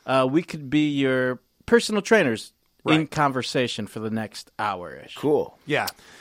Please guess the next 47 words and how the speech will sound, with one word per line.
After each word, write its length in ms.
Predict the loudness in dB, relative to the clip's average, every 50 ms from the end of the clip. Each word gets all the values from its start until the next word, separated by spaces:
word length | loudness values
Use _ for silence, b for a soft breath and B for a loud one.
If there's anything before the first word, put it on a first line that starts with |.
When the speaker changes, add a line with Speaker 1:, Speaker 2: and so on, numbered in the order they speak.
| B B B B
Speaker 2:
So 180 | -4 0 2
we're 180 | 4 4 4 4
here 180 | 6 4 2
for 160 | 2 2 0 0
you, 440 | 0 2 2 2 4 4 4 4
and 180 | 2 2 0 4
by 240 | 6 6 6 6 4
way 300 | 2 2 2 2 2 0
of 140 | 0 -2 -4
you, 240 | -2 0 2 2 2
the 100 | 0 0
listeners 440 | 0 0 -2 -2 -2 -4 -4 -4 -4
will 60 | -4
get 120 | -6 -6 -6
some 140 | -6 -8
information 600 | -8 -8 -10 -8 -8 -6 -6 -8 -8 -10 -12 -12 -10
too. 440 | -6 -4 -2 0 0 0 0 -2 -4
Speaker 1:
Yeah. 240 | -4 -2 -2 -2 -2
Speaker 2:
So, 560 | -4 -4 0 2 4 4 4 4 2 0 -2
w-, 180 | -2 -2 -4 -4 -4 -6
yeah, 200 | -4 0 2 2 2
we 120 | 4 2
always, 340 | 2 2 2 0 -4 -6 -8 _ _ _ _
we're 120 | -8 -6 -4
gonna 120 | -4 -2 0
try 140 | 2 2
to 80 | 2 2
get 120 | 0 -4 -4
to 80 | -2
know 160 | 0 2 2 2
you 160 | 2 2 2
and 80 | 0 0
understand 540 | 0 -2 -2 -4 -6 -4 -2 -2 -2 0 0
what 240 | 0 0 0 0 -2
your 100 | -2 -2
approach 360 | -4 -4 -2 -2 -2 -2 -2
is 140 | -4 -6 -6
to 60 | -8
fitness, 640 | -8 -4 -2 -2 -2 -2 -4 -4 -4 -6 -8 -8 -8 -6
what 200 | -8 -6 -6 -4
you 60 | -2
like 220 | -2 -2 -2 -2 -2
about 220 | 0 0 2 0
it, 60 | 0
what 140 | -4 -6 -8
frustrates 640 | -6 -2 -2 -2 -2 -2 -4 -4 -4 -4 -4 -6 -6
you. 340 | -4 -2 -2 0 -2 -4